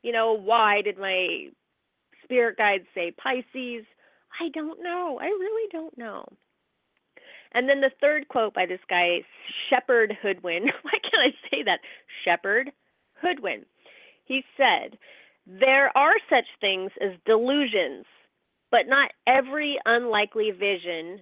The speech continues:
that the mentally ill have is imaginary." And I cut and pasted that one too, because that is something,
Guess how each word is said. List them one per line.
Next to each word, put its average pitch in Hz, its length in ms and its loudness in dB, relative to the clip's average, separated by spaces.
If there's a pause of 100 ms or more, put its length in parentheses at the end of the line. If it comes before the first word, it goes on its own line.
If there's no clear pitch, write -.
that 196 160 2
the 190 80 0
mentally 208 680 0
ill 180 320 0 (160)
have 175 440 0 (120)
is 185 180 -4
imaginary." 190 1000 0
And 226 520 4
I 233 140 2
cut 285 200 -2
and 262 80 -10
pasted 269 360 -2
that 226 220 4
one 226 200 -6 (140)
too, 180 220 -2
because 180 520 -2 (360)
that 339 180 4
is 349 160 -2
something, 302 420 -4